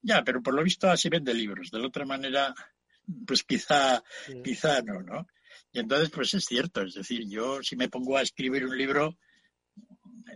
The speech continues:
Speaker 1: pues no es que me guste ser muy cenizo de lo que ocurra, pero contar los dramas como que
Speaker 2: Sí, vende más. Las, las
Speaker 1: Sí,
Speaker 2: malas noticias
Speaker 1: cuentas
Speaker 2: venden más que las buenas noticias, eso es así.
Speaker 1: Mm.
Speaker 2: Mm.
Speaker 1: Sí, porque es difícil, mm,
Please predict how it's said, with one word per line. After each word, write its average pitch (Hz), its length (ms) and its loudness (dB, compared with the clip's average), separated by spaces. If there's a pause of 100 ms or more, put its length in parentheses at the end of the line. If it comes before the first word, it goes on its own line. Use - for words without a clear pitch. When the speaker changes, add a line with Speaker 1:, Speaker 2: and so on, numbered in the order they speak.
Speaker 1:
pues 107 140 -6
no 127 180 -2
es 135 100 -4
que - 80 2
me 143 100 4
guste 127 240 0
ser 117 180 2
muy 120 120 -2
cenizo 110 500 -4
de 107 100 -2
lo 107 120 -2
que 107 100 -2
ocurra, 135 320 2
pero 104 360 -4 (400)
contar 127 380 0
los 147 180 2
dramas 151 400 2
como 143 260 -4
que 120 500 0
Speaker 2:
Sí, 123 220 -4
vende 160 320 2
más. 104 360 -6
Las, 104 300 -12
las 104 320 -10
Speaker 1:
Sí, 98 60 -12
Speaker 2:
malas 117 220 2
noticias 135 460 2
Speaker 1:
cuentas 135 180 4
Speaker 2:
venden 127 160 0
más 127 180 0
que 127 100 0
las 117 140 2
buenas 117 240 0
noticias, 117 560 -4
eso 107 180 -10
es 101 80 -10
así. 202 300 -8
Speaker 1:
Mm. 254 260 -6 (720)
Speaker 2:
Mm. 120 140 -10 (300)
Speaker 1:
Sí, - 220 -2
porque 110 340 0
es 123 60 0
difícil, 139 400 0 (120)
mm, 113 520 -6